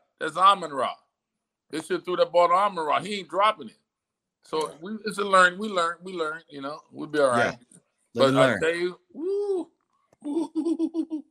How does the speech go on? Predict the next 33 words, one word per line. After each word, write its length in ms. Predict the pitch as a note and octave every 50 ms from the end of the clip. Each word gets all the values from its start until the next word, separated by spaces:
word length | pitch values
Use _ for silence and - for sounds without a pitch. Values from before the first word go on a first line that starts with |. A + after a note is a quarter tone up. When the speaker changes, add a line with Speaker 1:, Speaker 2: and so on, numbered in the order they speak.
| _ _
Speaker 1:
<laughs> 300 | _ _ _ _ _ _
they 100 | - -
better 240 | D3 D3 D3+ D3 C#3
pray 220 | C#3+ - D3+ D3+ D3+
to 80 | C#3+
God 280 | C3 D3 D3 C#3+ C#3 C#3
they 100 | C#3 C#3
don't 140 | C#3 C3+ B2+
get 120 | C3+ B2+
some 140 | C3 C3 A#2
defensive 420 | A#2+ C3+ C3+ C3 C3 B2+ A#2+ A2
guys. 420 | G#2 A2 G#2+ G#2 G#2+ A2 - _ _ _ _ -
All 140 | A#2 C#3 D3
they 80 | D3
need 140 | D3 D3 C#3+
is, 40 | B2+
like, 240 | C3 B2 A#2 A2 _
three 180 | D3 D3+ D3 D3
pieces, 440 | - E3 D#3+ D3 C#3 E3 E3+ C#3
and 100 | A2+ G#2+
I 120 | A#2 B2+ C3+
think, 300 | - D3+ C#3+ C#3 B2+ - _ _ _ _ _
I 100 | - A#2
think 200 | C3 C#3+ D#3+ C#3+
they're 80 | D3 D3+
gonna 180 | C3+ D3 C#3 C3
get 220 | A#2 A2+ C#3 D#3+ D3+
'em, 120 | C#3+ B2+
man. 340 | A#2+ A#2 A#2 A2+ A2+ A2+ A#2 -
It's 160 | C3 C#3 C3
gonna 180 | - C#3 B2+ A#2
be 100 | A2 G#2+
crazy. 600 | - - - - B2 B2+ C#3+ E3 D#3 - -